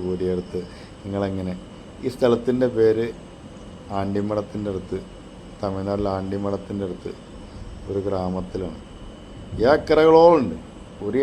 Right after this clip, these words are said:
ഏക്കർ, രണ്ട് ഏക്കറൊന്നുമല്ല, നൂറ് ഏക്കറൊക്കെ ഉണ്ടാവും ഈ തോട്ടങ്ങൾ. ഒരു മനുഷ്യനെ കാണാൻ അവിടെ പറ്റില്ല. ഈ തോട്ടത്തിനൊക്കെ ഒരേ മുതലാളിമാരുണ്ട്. ഞങ്ങൾ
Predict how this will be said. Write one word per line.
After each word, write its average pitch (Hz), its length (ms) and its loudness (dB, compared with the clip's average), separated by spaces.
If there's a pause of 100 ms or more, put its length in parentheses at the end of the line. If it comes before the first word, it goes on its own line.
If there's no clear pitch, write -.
(120)
ഏക്കർ, 110 240 2 (140)
രണ്ട് 98 260 -2
ഏക്കറൊന്നുമല്ല, 90 500 -6 (800)
നൂറ് 107 340 -2 (120)
ഏക്കറൊക്കെ 92 380 -4
ഉണ്ടാവും 73 280 -14 (580)
ഈ 92 140 -4
തോട്ടങ്ങൾ. 90 460 -4 (1000)
ഒരു 127 140 2 (380)
മനുഷ്യനെ 110 580 -2
കാണാൻ 98 260 -2 (340)
അവിടെ 92 260 -2
പറ്റില്ല. 82 360 -8 (1000)
ഈ 101 120 -10
തോട്ടത്തിനൊക്കെ 135 540 2
ഒരേ 139 160 2 (180)
മുതലാളിമാരുണ്ട്. 113 640 0 (520)
ഞങ്ങൾ 92 240 0